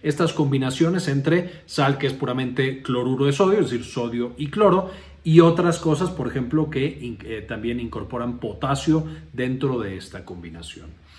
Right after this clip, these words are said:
Y entonces el día de hoy tenemos ya un estudio bastante, bastante grande que parece demostrar qué pasa cuando disminuyes este consumo de sal,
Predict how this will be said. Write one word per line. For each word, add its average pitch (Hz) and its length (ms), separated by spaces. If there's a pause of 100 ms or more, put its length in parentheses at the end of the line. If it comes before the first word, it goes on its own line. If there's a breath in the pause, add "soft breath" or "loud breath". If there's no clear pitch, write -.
(360 loud breath)
Y 220 80
entonces 254 480
el 147 140
día 185 220
de 165 80
hoy 156 120
tenemos 143 400
ya 135 260
un 143 120
estudio 147 500
bastante, 170 680
bastante 139 520
grande 156 720
que 170 100
parece 190 480
demostrar 160 540
qué 170 160
pasa 160 500
cuando 117 320
disminuyes 131 800
este 123 260
consumo 110 480
de 123 80
sal, 127 300